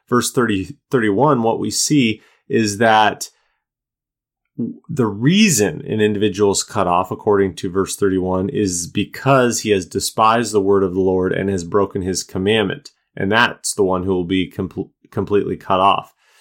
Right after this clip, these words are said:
So in other words, he despised the word of God and he broke God's command. So when we put that together with understanding the motivation, understanding the possible circumstances, and understanding the role of God in the situation,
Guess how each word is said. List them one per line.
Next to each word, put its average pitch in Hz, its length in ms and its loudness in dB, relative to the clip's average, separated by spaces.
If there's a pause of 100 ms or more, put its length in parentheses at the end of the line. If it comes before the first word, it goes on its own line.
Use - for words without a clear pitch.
(140)
So 123 160 2
in 120 80 6
other 147 100 6
words, 120 300 4
he 117 100 -2
despised 110 500 2
the 143 60 2
word 143 140 6
of 127 100 0
God 104 260 4
and 95 140 -6
he 95 60 -4
broke 104 400 0
God's 98 340 0
command. 101 460 -4 (340)
So - 160 2
when 139 100 6
we 139 80 4
put - 360 -2 (260)
that 117 480 2
together 101 360 2
with 107 180 4 (160)
understanding 110 500 0
the 95 60 -2
motivation, 104 580 2
understanding 95 880 -2
the 90 100 -6
possible 101 460 0
circumstances, 131 840 0
and 104 80 2
understanding 98 960 0
the 95 360 2
role 110 560 4
of 92 160 -2
God 107 440 4
in 101 200 -4
the 104 80 0
situation, 104 800 -2